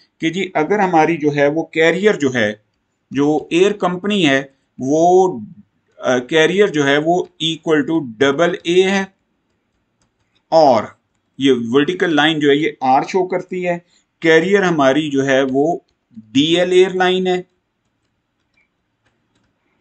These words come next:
और कैरियर हमारा जो है वो डबल इक्वल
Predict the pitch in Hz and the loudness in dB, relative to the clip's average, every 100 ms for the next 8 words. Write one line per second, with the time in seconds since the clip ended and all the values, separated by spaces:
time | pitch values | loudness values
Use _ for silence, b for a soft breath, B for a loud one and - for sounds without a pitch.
0 | _ _ _ - 156 151 170 202 _ _ | _ _ _ 4 6 6 4 -2 _ _
1 | _ _ - 165 160 185 208 175 147 135 | _ _ -4 0 2 2 2 2 2 2
2 | 135 135 135 127 123 196 - _ _ _ | 2 0 0 -2 -2 -4 -6 _ _ _
3 | _ _ _ _ _ _ _ _ _ _ | _ _ _ _ _ _ _ _ _ _
4 | _ _ 135 135 160 170 170 - 151 151 | _ _ -4 0 2 0 -2 -2 -6 0
5 | 147 170 226 | 0 0 -4